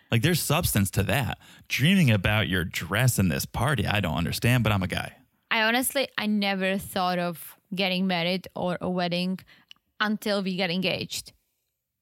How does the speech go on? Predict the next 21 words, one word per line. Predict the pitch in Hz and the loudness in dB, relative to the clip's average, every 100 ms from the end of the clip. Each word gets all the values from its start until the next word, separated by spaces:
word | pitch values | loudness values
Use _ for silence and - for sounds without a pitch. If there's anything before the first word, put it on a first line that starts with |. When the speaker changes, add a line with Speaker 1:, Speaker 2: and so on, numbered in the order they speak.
| _ _ | _ _
Speaker 2:
Maybe | 285 - | 0 2
Speaker 1:
That's | 392 | 2
a | |
Speaker 2:
a | 349 | 4
Speaker 1:
good | - | 2
Speaker 2:
little, | 320 | 4
Speaker 1:
time | 208 | 2
to | 202 | 2
start | - 196 | 2 2
Speaker 2:
maybe, | 208 | 4
Speaker 1:
thinking | 196 | 4
about | 185 180 | 4 2
a | |
wedding. | 196 - - - | 2 0 0 0
Speaker 2:
maybe | 269 370 370 | 0 2 2
a | 302 | 0
little | 302 277 | 2 0
before, | 247 254 - 240 233 226 220 | 0 -2 -2 -2 2 2 0
just, | 247 247 | 0 0
like, | 240 | -2
when | 208 233 226 | -2 0 0